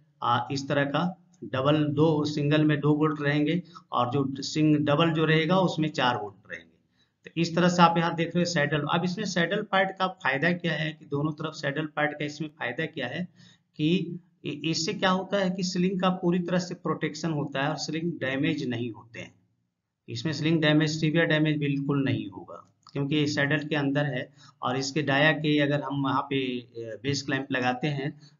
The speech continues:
तो, और अगर उसको टाइट करेंगे तो भी है जो स्लिंग को डैमेज नहीं करेगा, यानी सीवियर डैमेज तो बिल्कुल नहीं होगा।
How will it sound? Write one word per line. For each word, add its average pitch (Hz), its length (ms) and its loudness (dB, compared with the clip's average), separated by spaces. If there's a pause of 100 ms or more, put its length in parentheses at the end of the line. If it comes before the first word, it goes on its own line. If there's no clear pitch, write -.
(180)
तो, 123 60 -4
और 120 180 2
अगर 131 120 0
उसको 143 260 0
टाइट 147 420 4
करेंगे 170 400 6 (340)
तो 156 120 0
भी 160 140 4
है 170 160 4
जो 175 120 0
स्लिंग 165 300 -2
को 160 120 0
डैमेज 151 500 0 (220)
नहीं 139 340 0
करेगा, 101 520 -4 (180)
यानी 143 140 0
सीवियर 160 360 2
डैमेज 175 360 4
तो 175 80 0
बिल्कुल 156 380 -2
नहीं 147 200 2
होगा। 92 340 -6